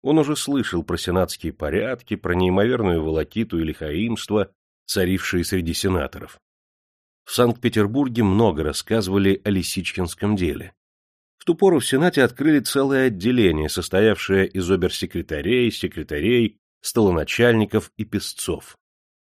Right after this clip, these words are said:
Все они три года занимались составлением записки из Лисичкинского дела,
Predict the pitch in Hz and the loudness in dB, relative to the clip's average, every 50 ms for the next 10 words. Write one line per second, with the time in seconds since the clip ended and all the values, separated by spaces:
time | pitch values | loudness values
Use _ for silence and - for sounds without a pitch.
0 | _ _ - - - - 151 156 143 135 139 127 127 - - 135 151 165 143 120 | _ _ -10 -6 0 2 4 4 4 4 2 0 0 -2 -4 -4 -2 -2 -4 -2
1 | 113 131 127 101 82 87 78 82 92 95 104 117 123 113 92 - - 98 87 - | 2 4 4 4 4 2 0 0 0 2 4 4 2 2 0 -2 -4 -6 -6 -4
2 | - 90 95 117 120 110 104 95 87 78 92 87 - - 143 131 131 - - 123 | -2 -2 0 2 2 4 4 2 2 0 -2 -4 -2 -4 -4 -4 -4 -2 -2 -4
3 | 123 123 117 107 90 98 98 87 - - 123 - - - 117 113 - - - 110 | -2 -2 -2 -2 -2 -2 -2 -2 -2 -4 -6 -6 -4 -4 -4 -4 -4 -4 -4 -2
4 | 120 123 117 107 90 71 58 - - - | -2 0 0 0 0 0 -2 -6 -12 -18